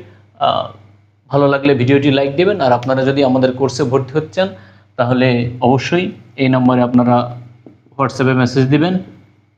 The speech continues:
এবং, আহ, আপনারা যদি কোর্সের বিষয়ে বিস্তারিত কিছু জানতে চান, এই নাম্বারে অথবা আমাদের পেজের ইনবক্সে নক দিলে আমরা আপনাদের সাথে কথা বলবো। এবং আপনারা এই কোর্সটিতে আপনারা যদি ভর্তি হন, তাহলে আপনারা কিন্তু মাত্র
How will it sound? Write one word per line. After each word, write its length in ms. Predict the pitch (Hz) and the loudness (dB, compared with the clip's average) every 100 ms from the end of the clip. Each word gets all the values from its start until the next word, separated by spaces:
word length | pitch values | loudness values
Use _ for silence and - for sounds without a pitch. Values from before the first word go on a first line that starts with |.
| _ _ _ _ _ _ _ _ _ _ _ _ _ _ _ _ _ _ _ _ _ _ _ | _ _ _ _ _ _ _ _ _ _ _ _ _ _ _ _ _ _ _ _ _ _ _
এবং, 320 | 165 147 151 - - - _ - | 0 0 0 -8 -16 -20 _ -4
আহ, 420 | 117 113 - 131 | 0 0 -2 -6
আপনারা 280 | - 165 160 | 0 0 2
যদি 400 | 160 185 226 - - _ | 0 -2 -4 -8 -20 _
কোর্সের 300 | 131 120 151 | -4 -2 0
বিষয়ে 260 | 131 131 156 | 0 0 0
বিস্তারিত 420 | 131 - 143 139 | -2 -2 -4 -2
কিছু 220 | 135 - | -4 -4
জানতে 280 | 135 131 151 | -4 -2 -2
চান, 160 | 156 185 - - - _ | -2 -6 -8 -20 -20 _
এই 60 | 123 | -2
নাম্বারে 360 | 123 123 160 | 0 0 0
অথবা 260 | 165 - 120 | -2 0 0
আমাদের 240 | 120 120 120 | 2 2 2
পেজের 260 | 120 120 120 | 0 2 2
ইনবক্সে 380 | 120 123 - | 2 0 -2
নক 160 | 127 127 | -2 -2
দিলে 200 | 151 170 | -2 -2
আমরা 160 | 123 117 | -2 -4
আপনাদের 260 | 117 113 | -4 -8
সাথে 200 | 104 120 113 - - | -8 -10 -12 -12 -12
কথা 200 | 117 127 | -4 0
বলবো। 320 | 143 156 202 - - - - | 0 0 -4 -8 -20 -20 -4
এবং 200 | 156 139 | -2 0
আপনারা 500 | - 143 165 - - - _ | 0 0 0 -2 -10 -20 _
এই 160 | 165 170 | -4 -2
কোর্সটিতে 680 | 185 170 - 185 143 147 - | 0 -2 -2 -2 -2 -4 -8
আপনারা 260 | 131 143 131 | -4 -2 -2
যদি 200 | 135 131 | 0 0
ভর্তি 320 | 151 156 180 | -2 0 -2
হন, 200 | 131 127 - - - | -2 -4 -10 -20 -6
তাহলে 220 | 120 123 | -2 0
আপনারা 260 | 120 131 127 | 0 0 -2
কিন্তু 260 | 135 139 | -2 -2
মাত্র 500 | 127 127 123 170 214 | 0 0 0 -2 -2